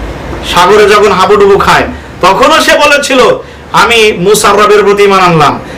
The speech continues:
আমি আল্লাহর প্রতি ঈমান আনলাম।" মৃত্যুর সময় কেউ যদি তওবা করে, মৃত্যুর সময় কেউ যদি ক্ষমা প্রার্থনা করে, তাদের তওবা কবুল করা হয় না, তাদেরকে ক্ষমাও করা হয় না।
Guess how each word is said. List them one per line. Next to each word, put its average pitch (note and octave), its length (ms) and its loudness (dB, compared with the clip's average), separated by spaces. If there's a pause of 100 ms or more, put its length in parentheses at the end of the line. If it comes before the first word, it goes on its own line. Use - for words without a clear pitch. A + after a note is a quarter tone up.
আমি F#3 160 2
আল্লাহর A3+ 380 2
প্রতি A#3+ 220 0
ঈমান A3 180 0
আনলাম।" E3 380 0 (360)
মৃত্যুর D#4+ 640 0
সময় E4 380 0
কেউ D4+ 220 -2
যদি B3+ 240 0
তওবা A#3+ 320 2
করে, A#3+ 280 0 (600)
মৃত্যুর C4+ 560 -2
সময় B3 280 0
কেউ A#3+ 240 2
যদি B3 180 -2
ক্ষমা A3+ 300 0
প্রার্থনা G#3+ 420 0
করে, C#4+ 380 2 (300)
তাদের G#3 320 2
তওবা A3+ 560 0
কবুল A3 260 2
করা G#3+ 180 0
হয় A3 260 0
না, C#4+ 280 0 (220)
তাদেরকে G3 400 0
ক্ষমাও G3 460 0
করা F#3+ 180 2
হয় C#3+ 220 0
না। A#2 160 -6